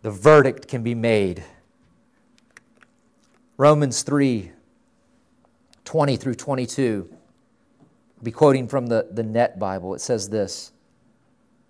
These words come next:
"For no one is declared righteous before him by works of the law.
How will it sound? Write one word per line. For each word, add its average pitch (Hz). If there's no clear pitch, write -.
"For 160
no 170
one 185
is 135
declared 139
righteous 135
before 127
him 107
by 139
works 139
of 123
the 120
law. 110